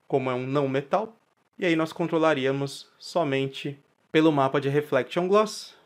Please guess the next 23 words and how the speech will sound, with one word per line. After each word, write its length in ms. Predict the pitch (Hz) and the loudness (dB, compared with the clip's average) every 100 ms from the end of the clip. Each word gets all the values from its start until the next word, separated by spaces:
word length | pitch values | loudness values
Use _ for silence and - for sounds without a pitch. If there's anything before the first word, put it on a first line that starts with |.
| _ | _
Nesse 260 | 160 131 - | -10 -8 -8
caso 300 | - 131 127 | -4 -2 0
é 20 | |
um 80 | 135 | -2
output. 640 | 135 - - 226 220 - _ _ _ - | -2 -6 -4 -4 -4 -18 _ _ _ -4
Mas 160 | 147 143 | 0 0
eu 80 | |
prefiro 280 | 160 160 165 | 0 0 0
trabalhar 560 | 160 151 143 135 135 139 | 0 4 4 4 0 -2
com 300 | - 151 160 - | 0 2 0 -4
Color 460 | - 139 143 143 143 | 4 4 6 2 0
Correction. 540 | - 147 127 123 - 135 - _ | -2 -2 -2 -8 -12 -16 -20 _
Então 240 | - 143 139 | -8 -6 -4
vou 180 | 143 151 | -2 0
jogar 440 | 156 143 151 160 | 0 2 0 -2
o 100 | 196 | -6
Color 260 | 196 175 160 | 0 2 0
Correction 480 | 160 151 147 147 202 | 0 0 -2 0 -4
aqui. 380 | 202 180 160 160 _ _ _ _ _ _ _ | -4 -4 -6 -6 _ _ _ _ _ _ _
Vou 80 | - | -4
deletar 260 | 151 147 139 | 0 2 0
o 40 | |
output. 580 | 139 - 196 202 - | -2 -4 -2 -2 -4